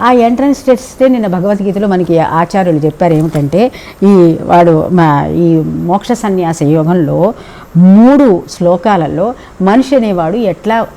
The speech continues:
ఎట్లా ఏ, ఏ విధంగా వాడు ఉండాలి, లేకపోతే ధ్యానము లేకపోతే జ్ఞానము నేర్చుకోవటానికి వాడికి ఏమేమి క్వాలిఫికేషన్స్ ఉండాలో చెప్పాడు. ఏమిటి ఆ క్వాలిఫికేషన్స్? విశుద్ధమైన బుద్ధి గలవాడై,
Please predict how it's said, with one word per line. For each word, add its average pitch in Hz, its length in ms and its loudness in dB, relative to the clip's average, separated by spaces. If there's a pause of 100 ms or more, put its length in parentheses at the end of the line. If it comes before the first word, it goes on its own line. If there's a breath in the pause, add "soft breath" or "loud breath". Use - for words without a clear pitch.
(100)
ఎట్లా 208 460 -4 (400)
ఏ, 180 260 0
ఏ 196 220 2
విధంగా 214 400 2
వాడు 165 220 2
ఉండాలి, 170 560 2 (260 loud breath)
లేకపోతే 208 340 0 (480)
ధ్యానము 208 760 0
లేకపోతే 180 580 -4 (420 loud breath)
జ్ఞానము 185 680 2
నేర్చుకోవటానికి 208 720 -2
వాడికి 185 380 -2
ఏమేమి 240 360 0
క్వాలిఫికేషన్స్ 214 880 0
ఉండాలో 160 300 2
చెప్పాడు. 147 420 0 (580 loud breath)
ఏమిటి 262 220 4
ఆ 233 60 4
క్వాలిఫికేషన్స్? 196 880 0 (600 loud breath)
విశుద్ధమైన 208 960 2
బుద్ధి 175 340 2
గలవాడై, 170 880 4